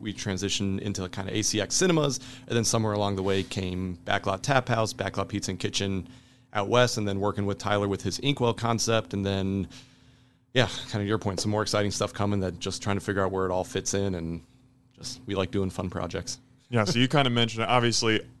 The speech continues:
Speaker 2: I'm the most interested in food, so, like,
Speaker 1: Yeah.
Speaker 2: the Detroit-style pizza, when you brought that to Omaha, that was kind of when Detroit-style was starting to sweep its way across the nation, but there was nowhere here you could get it outside of, like, Little Caesars. And if you count that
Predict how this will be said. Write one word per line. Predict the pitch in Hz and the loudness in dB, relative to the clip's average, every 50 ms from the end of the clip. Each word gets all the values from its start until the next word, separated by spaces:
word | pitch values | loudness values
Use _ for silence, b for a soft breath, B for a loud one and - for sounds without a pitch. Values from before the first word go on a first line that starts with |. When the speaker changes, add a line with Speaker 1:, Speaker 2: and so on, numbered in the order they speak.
| _ _ | _ _
Speaker 2:
I'm | 120 127 139 143 131 120 - - - - - | 2 4 4 4 4 0 -2 -6 -12 -4 0
the | 120 | 2
most | 110 110 110 110 - - | 4 6 6 4 4 2
interested | 110 110 - 107 98 - 113 104 101 | 0 0 0 0 0 4 4 6 6
in | 101 98 95 95 92 | 6 6 4 2 0
food, | - - 113 104 107 113 113 | 0 0 0 2 2 2 2
so, | - 117 104 | 2 4 4
like, | 101 92 92 98 - - | 6 4 4 2 2 -2
Speaker 1:
Yeah. | 110 95 87 - | -6 -6 -4 -6
Speaker 2:
the | 107 98 117 110 | 0 4 4 4
Detroit-style | 98 107 98 - - 151 151 147 - - - - 131 117 107 95 | 4 2 -2 -2 4 6 6 6 6 2 0 0 2 2 2 2
pizza, | - - 123 113 - - 95 | 0 -2 -2 0 2 2 2
when | 92 101 110 | 2 4 2
you | 117 123 | 2 2
brought | 117 123 120 117 - - | 4 4 4 4 4 2
that | 113 113 113 - | 2 0 0 0
to | 110 98 - | -2 -2 2
Omaha, | 107 110 110 107 95 95 90 92 92 92 B B B B B B B | 2 4 4 4 4 4 4 4 4 2 B B B B B B B
that | 127 143 160 | 2 4 4
was | 185 175 - | 4 2 2
kind | - 139 139 139 | 0 0 0 2
of | 139 127 | 2 2
when | 123 120 117 107 | 2 2 2 2
Detroit-style | 107 98 - - 123 120 - - - 120 110 110 104 98 | 0 -2 0 2 4 4 4 2 2 2 4 4 4 4
was | 101 95 - - B B B B B B B - | 2 0 -2 -2 B B B B B B B -6
starting | - - - 113 107 107 110 107 101 | -4 2 4 4 4 4 4 0 0
to | - 117 107 101 101 101 98 95 b b b b b b b _ _ - - - _ _ - - - - _ - - - - _ _ _ _ _ _ | 0 2 2 4 4 4 2 0 b b b b b b b _ _ -20 -20 -20 _ _ -20 -20 -20 -20 _ -20 -20 -20 -20 _ _ _ _ _ _
sweep | 127 - - - - 143 139 175 170 - 151 | -2 2 2 4 4 4 4 2 2 2 2
its | 127 - - | 0 0 0
way | 127 123 117 113 | 2 4 4 4
across | 107 - - 113 113 110 107 - | 4 2 2 4 4 4 4 2
the | 110 101 | 2 4
nation, | 107 110 113 104 - 101 98 | 4 4 4 4 2 2 4
but | 101 110 117 120 113 | 4 4 4 4 2
there | 127 131 | 4 4
was | 127 120 113 120 | 4 4 2 0
nowhere | 123 131 139 139 135 120 | 2 2 4 4 4 4
here | 104 107 139 151 139 120 | 4 4 4 4 4 4
you | 110 110 113 | 4 2 -2
could | 107 - 113 95 - | -2 -4 -4 2 4
get | 120 131 | 6 6
it | 110 95 | 6 6
outside | 95 95 87 - 117 110 | 4 2 2 2 4 4
of, | 107 107 | 6 6
like, | 104 101 - | 6 4 4
Little | 104 113 107 98 | 2 2 2 2
Caesars. | - - 123 123 104 95 92 87 98 | 4 4 4 6 6 4 4 2 2
And | 98 101 | 4 4
if | 98 - - | 2 4 4
you | 101 95 | 2 2
count | - - - 131 127 110 - | 2 2 4 4 4 4 4
that | 98 90 92 - | 4 4 4 2